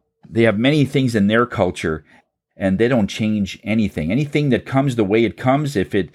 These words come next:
if it is a crystal or a piece of wood or something within their culture, whether it's healing, it's whatever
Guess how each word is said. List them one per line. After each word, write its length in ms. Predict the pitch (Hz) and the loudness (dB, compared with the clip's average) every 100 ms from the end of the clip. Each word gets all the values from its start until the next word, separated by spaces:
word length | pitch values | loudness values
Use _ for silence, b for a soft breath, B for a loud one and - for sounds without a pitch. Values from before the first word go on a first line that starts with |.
| B B | B B
if 200 | 95 101 | -4 0
it 80 | |
is 120 | 123 127 | 0 0
a 80 | |
crystal 640 | - - 165 - 156 147 139 | -6 -2 -2 0 2 2 2
or 140 | 101 | 0
a 40 | |
piece 300 | - - 147 | 0 -6 -2
of 160 | 131 107 | -2 -2
wood 380 | 117 135 139 139 B B | 2 4 4 0 B B
or 140 | - 101 | -4 -2
something 580 | - 147 147 135 127 120 | 0 -2 2 0 0 0
within 380 | 107 123 123 | 0 0 0
their 160 | 110 98 | 0 0
culture, 760 | - - 156 160 - 92 135 _ _ _ _ _ _ _ _ _ _ - 101 113 | -2 -2 -2 -2 -2 -2 -2 _ _ _ _ _ _ _ _ _ _ -18 -12 -4
whether 300 | 110 113 107 | 0 2 2
it's 160 | - | 0
healing, 540 | - 185 175 165 156 151 B B - | -4 2 2 2 -2 -6 B B -6
it's 180 | 104 104 | -6 -2
whatever 580 | 104 139 160 147 120 | 0 2 2 0 0